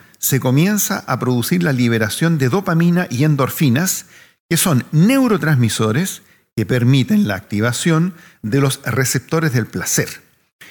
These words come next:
y que se vinculan con la motivación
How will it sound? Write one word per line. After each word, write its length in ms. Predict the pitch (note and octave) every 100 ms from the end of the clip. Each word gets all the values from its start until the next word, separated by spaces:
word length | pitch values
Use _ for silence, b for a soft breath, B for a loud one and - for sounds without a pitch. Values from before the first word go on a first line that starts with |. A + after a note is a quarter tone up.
| B -
y 120 | D#3+
que 100 | D#3+
se 160 | - D#3
vinculan 480 | D#3 C#3 G3+ A3
con 200 | G3+ D#3+
la 120 | C#3 C3
motivación 920 | B2 A2+ G#2+ G#2+ F#2+ - E3 F#3 G3